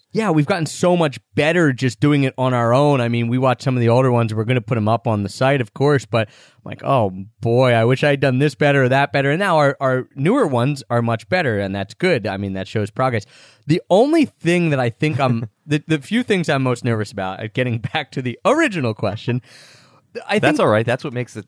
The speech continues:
Speaker 1: two
Speaker 2: podcast, your
Speaker 1: That's why
Speaker 2: podcasts
Speaker 1: podcasts
Speaker 2: interesting.
Speaker 1: are great, because
Speaker 2: Yeah.
Speaker 1: you just keep going
Speaker 2: That's
Speaker 1: off on
Speaker 2: right.
Speaker 1: tangents. The two things I'm most nervous about, one would be that it is really quick, and, and we do travel quick sometimes anyway, but it is really quick. I really hope that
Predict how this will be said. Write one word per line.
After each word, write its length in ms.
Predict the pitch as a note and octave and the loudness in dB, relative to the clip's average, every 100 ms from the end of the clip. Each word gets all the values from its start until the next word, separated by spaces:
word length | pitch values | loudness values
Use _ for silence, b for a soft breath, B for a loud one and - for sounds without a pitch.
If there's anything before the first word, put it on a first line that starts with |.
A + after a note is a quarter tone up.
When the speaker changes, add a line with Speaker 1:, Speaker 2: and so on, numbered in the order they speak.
| _ | _
Speaker 1:
two 80 | - | -2
Speaker 2:
podcast, 440 | A#2 A#2 G2+ - - | -2 0 -4 -6 -10
your 120 | G#2 | -6
Speaker 1:
That's 220 | D#3 - | -2 0
why 100 | G3+ | 0
Speaker 2:
podcasts 60 | F3 | 0
Speaker 1:
podcasts 140 | F3+ F3 | 0 -2
Speaker 2:
interesting. 280 | F3 E3+ D#3+ | 0 -2 -2
Speaker 1:
are 40 | |
great, 320 | D3 G3 D3+ G#2+ | -2 0 0 -2
because 220 | A#2 B2 | -6 -2
Speaker 2:
Yeah. 80 | C3 | 0
Speaker 1:
you 60 | |
just 160 | B2 - | -2 -4
keep 280 | C3 A2+ - | -4 -4 -2
going 240 | A#2+ A2+ | -2 0
Speaker 2:
That's 100 | G#2+ | -2
Speaker 1:
off 60 | G#2 | -2
on 60 | |
Speaker 2:
right. 120 | G#2+ | -4
Speaker 1:
tangents. 260 | G#2+ C#3 A2+ B B | -4 -4 -6 B B
The 80 | E3+ | -4
two 240 | - B3+ | 0 0
things 260 | C#4+ B3 F3+ | 2 0 0
I'm 240 | D3 D3 C#3 | 0 0 2
most 280 | C#3 C#3+ B2 | 2 2 0
nervous 300 | A#2 A2+ G#2 | 0 0 -2
about, 260 | A2+ G#2+ b b b b | -2 -4 b b b b
one 640 | B2+ D3 G#3 B3 D4+ D#4+ - - | -4 2 4 4 2 -2 -6 -4
would 360 | E3 E3+ C3 | 0 0 0
be 560 | C3 E3+ E3+ E3+ E3 E3 _ - | -4 0 0 0 0 -2 _ -14
that 540 | A#2 A#2+ C#3+ C#3+ C#3 | -8 -2 0 0 -2
it 120 | D3 D3+ | -4 -2
is 240 | E3 F#3+ D#3+ | 0 0 0
really 400 | C#3+ D#3 D#3 C#3 | 0 2 2 0
quick, 580 | - - C3+ G2+ - - | -4 -8 -6 -6 -8 -12
and, 220 | C3+ C3+ - | -8 -8 -4
and 120 | E3 | -4
we 80 | F3+ | -4
do 120 | B3 | -6
travel 460 | - - D#3+ C#3+ | -6 -2 0 0
quick 340 | B2 - C3 - | -6 -6 -8 -6
sometimes 480 | B2+ A2+ A#2+ A2+ G2+ | -4 -4 -4 -6 -6
anyway, 260 | B2+ A#2 G#2 | -4 -2 -2
but 220 | G2+ B2+ b b b | -2 -2 b b b
it 80 | F3+ | -2
is 160 | B3 B3 | -2 0
really 220 | A3 F3+ | 0 0
quick. 340 | - E3 D#3 | 0 -2 -2
I 60 | C3+ | -2
really 340 | C3+ D#3 F3 | 0 2 2
hope 460 | D#3 - D#3+ D#3+ _ | 0 2 2 2 _
that 340 | A#2+ B2+ B2+ | -4 -2 -2